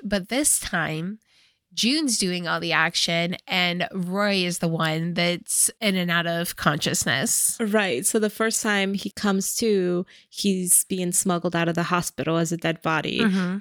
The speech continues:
Speaker 2: And then he passes out again. Then he comes to and they're in the car and she's driving.
Speaker 1: And when he finally wakes up, they're on a beach.
Speaker 2: He's wearing shorts and a button-up.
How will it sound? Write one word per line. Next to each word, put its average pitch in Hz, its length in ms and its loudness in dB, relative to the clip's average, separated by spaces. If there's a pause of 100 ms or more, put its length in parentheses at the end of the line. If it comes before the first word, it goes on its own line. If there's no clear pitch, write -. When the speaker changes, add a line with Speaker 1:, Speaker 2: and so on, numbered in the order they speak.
Speaker 2:
And 175 200 0
then 170 160 0
he 185 160 -4
passes 170 360 0
out 160 140 2
again. 165 320 -2
Then 170 120 0
he 185 120 2
comes 190 420 0
to 175 460 2 (380)
and 180 240 0
they're 185 140 2
in 175 80 0
the 170 80 -2
car 160 440 0
and 151 240 -4
she's 165 340 0
driving. 147 760 0 (600)
Speaker 1:
And 226 460 -2 (100)
when 240 220 0
he 247 180 0
finally 254 560 -2
wakes 202 420 0
up, 101 380 -2 (240)
they're 202 160 -2
on 202 100 2
a - 60 -2
beach. 202 560 0 (160)
Speaker 2:
He's - 260 0
wearing 269 200 0
shorts 220 420 0
and 202 140 2
a 175 60 0
button-up. 156 580 -2